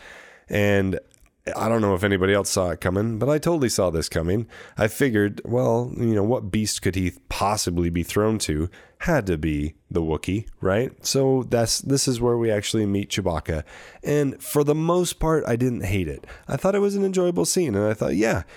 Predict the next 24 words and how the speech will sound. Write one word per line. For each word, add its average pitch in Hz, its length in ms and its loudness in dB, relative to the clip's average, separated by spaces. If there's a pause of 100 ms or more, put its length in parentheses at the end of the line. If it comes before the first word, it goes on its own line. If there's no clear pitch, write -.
(120)
you 117 100 -2
know, 160 220 2
Wookiees 139 420 0
are 170 80 0
crazy, 160 540 -2 (200)
they're 117 160 0
dangerous, 156 560 -2
and 98 120 0
they 120 80 2
can 160 300 -2
be, 85 100 -2
you 80 280 -4
know, 95 120 0
always 113 320 0
talking 123 300 -4
about 120 260 2
ripping 117 720 -2
people's 120 420 -2
arms 120 420 0
off. 90 320 0 (300)
So - 160 0
I 156 40 0
thought, 151 220 0
yeah, 165 320 2